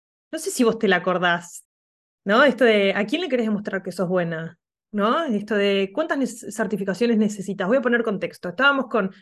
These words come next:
no me olvido más, estábamos en la caminata de mentoreo con Elena, y nada, solcito, yo iba como contándole, ella me iba acompañando, y en un momento me hace frenar, como en una esquina, me acuerdo el, el momento, el tiempo, el clima, como muy sensorial.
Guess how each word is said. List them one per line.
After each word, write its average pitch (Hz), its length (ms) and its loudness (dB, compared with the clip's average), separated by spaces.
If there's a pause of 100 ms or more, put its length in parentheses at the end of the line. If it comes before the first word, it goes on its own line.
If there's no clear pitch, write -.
no 294 80 -8
me 294 60 0
olvido 254 200 2
más, 233 140 2
estábamos 262 320 -2
en 220 40 0
la 208 120 -2
caminata 202 380 -2
de 233 40 -2
mentoreo 202 380 -2
con 202 120 -6
Elena, 220 480 -4
y 220 500 -4
nada, 294 320 0
solcito, 233 760 0
yo 214 180 0
iba 254 160 2
como 185 240 -6
contándole, 214 840 4
ella 208 180 -2
me 196 80 -6
iba 190 100 -4
acompañando, 208 800 0
y 208 80 2
en 196 100 0
un 220 60 -2
momento 233 340 -2
me 214 220 -4
hace 226 240 -4
frenar, 240 560 2
como 185 180 -4
en 190 80 -4
una 240 120 0
esquina, 233 420 -2
me 202 100 0
acuerdo 247 420 -4
el, 190 340 -6
el 185 120 -4
momento, 202 400 2
el 185 120 -6
tiempo, 220 280 0
el 190 100 -2
clima, 220 380 -2
como 190 180 -2
muy 240 140 2
sensorial. 220 760 0